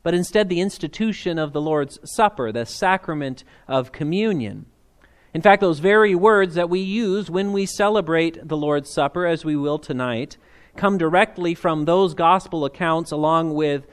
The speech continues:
uh, the reading from First Corinthians that we just heard. So if Matthew, Mark, and Luke focus on Jesus' promise to be present for us and to forgive our sins, John focuses on the depth of Jesus'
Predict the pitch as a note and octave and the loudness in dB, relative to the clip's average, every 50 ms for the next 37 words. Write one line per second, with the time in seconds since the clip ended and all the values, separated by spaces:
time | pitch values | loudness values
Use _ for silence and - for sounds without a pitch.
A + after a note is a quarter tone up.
0 | - _ _ - B2 C#3 C#3 C#3 C#3 D3+ D3 E3 F3+ F3 E3 D3+ C#3 - - D3+ | -20 _ _ -6 -2 0 0 0 0 0 0 2 2 2 0 -2 -2 -2 -2 -2
1 | C#3 C3+ - F3 E3+ D3+ - - - F3+ G3+ G3+ F#3 - D3+ B2 G#2+ G#2 G2 C#3 | -2 -2 -2 -4 -4 -4 -6 -6 -2 -2 0 0 -2 -2 -4 -4 -4 -6 -6 -6
2 | B2+ A#2 C3+ B2+ - C#3+ C3 - - - - F#3 D#3+ B2 G#2 G2 G2+ A#2 - - | -6 -4 -6 -6 -6 -6 -8 -8 -10 -10 -8 -6 -4 -4 -4 -6 -8 -12 -16 -20
3 | - - - - - - - - - - A3 A3 G#3 F3+ G3+ G#3 A3 B3 C4 B3+ | -20 -20 -20 -20 -20 -20 -20 -6 2 6 8 8 8 6 4 4 4 6 4 4
4 | - B3 A3+ G3+ G3 G3 G3+ G#3+ A3+ G#3+ A#3 - F#3 F3+ F3 E3+ E3+ F3+ G3+ A#3 | 2 0 0 2 4 4 6 6 4 2 0 -2 -4 -2 -2 -2 -2 -2 0 2
5 | B3 G3+ F3+ G3 G#3 - - - G#3+ G#3+ G#3+ G#3+ G#3+ F#3+ - F#3 F3 F3+ F3 E3+ | 4 6 6 4 4 0 -2 0 2 2 2 2 0 -2 0 0 0 0 -2 -2
6 | F3 G3 G#3 G3 F3+ F3 - F3 D#3 C#3 - - - - G3+ G3+ G#3+ G#3+ G3+ F#3 | -4 -6 -6 -6 -6 -6 -4 -6 -6 -6 -10 -8 -2 0 0 2 2 2 0 0
7 | F3 - - - D#3 D#3 D3+ D3+ - - G#3+ G#3+ A3 G#3 E3+ D#3+ C#3+ B2+ - - | -2 -2 -4 -4 -2 -2 -2 -4 -4 -2 0 2 2 2 0 -4 -6 -6 -10 -12
8 | - - D3+ C#3 C3+ A#2 B2 B2+ D3 F3 - - - D3 D#3 D3+ D3 - E3+ E3 | -6 -2 0 0 0 0 0 -2 -2 -2 -4 -8 -8 -6 -6 -6 -6 -2 -2 -2
9 | D#3 D3 D#3 - - - - - - - - D#3 E3 G3+ G#3+ A3 G#3 F3+ D3+ E3 | 0 -2 -4 -8 -16 -20 -20 -6 -4 -4 -2 2 2 4 4 4 2 0 0 0
10 | D#3+ D#3+ D#3 - - - - A3 G#3+ G3+ F3+ E3+ E3 D#3+ - - - - - - | 2 0 0 -2 -4 -4 -2 0 0 0 0 0 -2 -6 -8 -12 -20 -20 -20 -20
11 | - D3 C3+ - F#3 G#3 A#3 B3+ B3 A#3+ A3 G3+ F#3 E3 - - E3 D#3 D3+ D#3 | -20 -12 -6 -2 0 0 0 2 0 0 0 -2 -2 -4 -4 -2 -2 -2 -2 -4
12 | C#3 - - D3 C#3+ C#3+ D3 D#3 D3+ - - - C#3+ D3 C#3+ C3+ C3 D#3 D#3 D#3 | -6 -4 -4 -4 -4 -4 -6 -8 -12 -14 -10 -8 -6 -6 -6 -6 -4 -2 -2 -2
13 | D3+ - - - - - - _ _ - C#3+ B2+ A#2+ A#2+ D3 D3+ D#3+ D3 C#3 C3 | -2 -4 -8 -16 -20 -20 -20 _ _ -8 -8 -8 -8 -6 -4 -4 -4 -4 -4 -6
14 | A#2+ - C#3 B2+ B2 A2+ - | -6 -6 -8 -8 -8 -10 -12